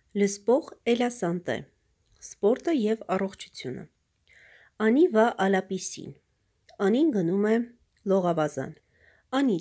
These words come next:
tu viens jouer au tennis avec nous? Անի, դու գալիս ես մեզ հետ թենիս խաղալու։ Non, je ne peux pas. À trois heures, je vais à la piscine. Ոչ,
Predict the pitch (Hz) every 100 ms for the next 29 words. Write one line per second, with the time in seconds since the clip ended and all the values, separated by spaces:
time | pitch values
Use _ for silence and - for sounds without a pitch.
0 | - 220 202 294 392 214 185 175 - 175
1 | 170 170 226 - 160 151 - - 147 190
2 | 233 _ _ _ _ _ _ - 220 190
3 | 180 180 220 330 - 202 165 151 - 151
4 | - 160 151 - - 156 139 147 143 220
5 | - - _ _ _ _ 226 226 233 240
6 | _ _ 214 208 220 208 247 269 165 151
7 | 165 - - 196 196 190 175 185 269 330
8 | 226 170 180 - 190 196 196 190 - 147
9 | 127 180 _ _ _ _ _ _ 220 196
10 | 196